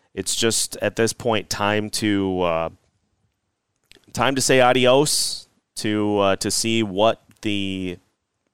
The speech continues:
what free agency looks like. That'll be another thing that he is experiencing for the first time. What is free agency like? It's, it's just time. The, the last chapter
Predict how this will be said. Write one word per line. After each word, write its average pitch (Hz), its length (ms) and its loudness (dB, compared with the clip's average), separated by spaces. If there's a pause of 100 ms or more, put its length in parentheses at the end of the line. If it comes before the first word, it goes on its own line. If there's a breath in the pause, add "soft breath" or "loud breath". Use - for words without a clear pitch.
what 139 180 0
free 156 220 2
agency 170 420 2
looks 110 240 0
like. 87 180 -2
That'll 113 240 4
be 131 240 -2
another 117 340 0
thing 117 240 0
that 104 160 0
he 107 340 -2 (840 soft breath)
is 104 140 -2
experiencing 120 600 0
for 123 120 -4
the 110 100 -2
first 113 300 0
time. 101 300 0 (360)
What 90 120 -6
is 107 120 -4
free 135 220 0
agency 139 400 0
like? 92 480 0 (720)
It's, - 380 -4
it's 165 220 0
just - 260 0
time. 92 300 -2 (200)
The, 117 240 0
the 123 180 2
last 123 680 2 (100)
chapter 110 640 2